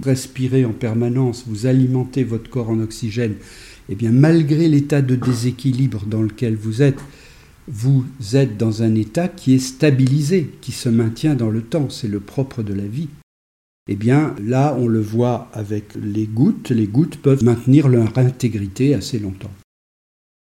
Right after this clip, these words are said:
Troisième critère, l'être vivant dissipe de l'énergie. Autrement dit, c'est une machine. Eh bien oui, là, c'est pareil. Tant le village gaulois qui est emprisonné dans une protocellule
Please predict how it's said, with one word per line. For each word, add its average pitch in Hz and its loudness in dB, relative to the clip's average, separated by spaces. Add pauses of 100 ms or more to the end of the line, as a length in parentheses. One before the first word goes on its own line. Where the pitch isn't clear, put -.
(220)
Troisième 185 4
critère, 226 4 (540)
l'être 180 4
vivant 156 4
dissipe 143 0
de 151 2
l'énergie. 143 2 (560)
Autrement 110 -2
dit, 156 0
c'est 131 -4
une 113 0
machine. - -4 (720)
Eh 98 -6
bien 127 6
oui, 143 4
là, 135 4
c'est 131 -4
pareil. 160 0 (340)
Tant 170 4 (120)
le 127 0
village 123 2
gaulois 139 6
qui 131 -4
est 113 -4
emprisonné 120 0
dans 117 0
une 113 -2
protocellule 131 0